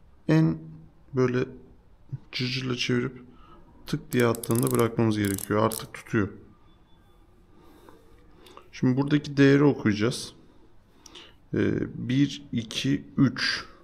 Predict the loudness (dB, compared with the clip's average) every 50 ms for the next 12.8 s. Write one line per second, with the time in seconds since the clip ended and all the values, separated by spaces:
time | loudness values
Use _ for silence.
0 | -20 _ -20 -20 -20 -20 -20 -20 -20 -20 -20 -20 -20 -20 -20 _ -4 0 0 0
1 | 2 2 6 6 6 6 6 2 -4 -12 -16 -20 -20 -20 -20 -20 _ _ -20 -20
2 | _ -20 -20 -20 -20 -20 -20 -20 -20 -20 -20 -20 -20 -20 -18 -18 -16 -8 -6 -2
3 | 4 4 4 6 6 6 6 6 4 2 0 -4 -16 -18 -20 -20 -20 -12 -6 -2
4 | 0 2 4 4 4 4 4 2 0 0 -2 -12 -10 -6 -2 0 4 6 6 6
5 | 6 4 0 -6 -6 -6 -8 -20 -20 -8 -4 -4 0 4 6 6 8 8 8 6
6 | 6 4 -2 -10 -14 -16 -20 -20 -20 -20 -20 -20 -20 -20 -20 -20 -20 -20 -20 -20
7 | -20 -20 _ -20 -20 -20 -20 _ -14 -12 -8 0 2 2 2 2 -2 _ _ -20
8 | -20 -20 -20 _ -20 -20 -20 -20 -20 -14 -2 2 4 4 6 4 4 2 2 2
9 | 4 4 4 4 2 -2 -4 -10 -18 -20 -20 -20 -20 -20 -20 _ -20 -20 -20 -20
10 | -20 -20 -20 -20 -20 -20 -20 -20 -20 -20 -20 _ _ -14 -6 -6 -6 -4 -2 0
11 | 0 0 0 -2 -8 -4 -2 0 0 0 -4 -10 -18 -20 -20 _ -20 -20 -20 -20
12 | -20 -16 -6 -6 -4 -4 -2 -2 -2 -2 -4 -8 -8 -8 -8